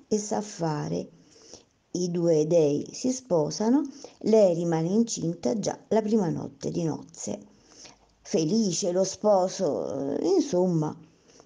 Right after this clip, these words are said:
è ossessionato dal timore di essere spodestato da un figlio maschio, cosa ricorrente nella sua famiglia, e in più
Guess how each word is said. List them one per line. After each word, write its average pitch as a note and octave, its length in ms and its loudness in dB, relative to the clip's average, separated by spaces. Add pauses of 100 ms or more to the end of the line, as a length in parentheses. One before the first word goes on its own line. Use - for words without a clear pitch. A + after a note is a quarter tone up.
(140)
è A3 220 0
ossessionato E3 1000 0
dal D3+ 220 0
timore E3+ 500 0
di G#3 160 2
essere - 420 -4
spodestato F3+ 1000 -4
da A3 100 2
un A3+ 140 4
figlio F3+ 400 -2
maschio, D#3 580 -6 (420)
cosa G3+ 340 0
ricorrente E3+ 680 2
nella E3 220 0
sua D3+ 180 -2
famiglia, C3+ 640 -2
e - 340 -2
in E3 240 -2
più D4+ 260 4